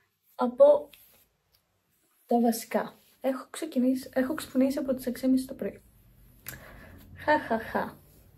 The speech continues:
Έχω κοιμηθεί τρεις και είκοσι.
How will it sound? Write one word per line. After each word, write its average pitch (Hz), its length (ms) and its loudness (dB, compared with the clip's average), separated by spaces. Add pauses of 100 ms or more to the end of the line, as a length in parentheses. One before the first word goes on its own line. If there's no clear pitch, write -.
(420)
Έχω 311 280 6
κοιμηθεί 311 500 4
τρεις 311 320 6
και - 80 -2
είκοσι. 226 580 2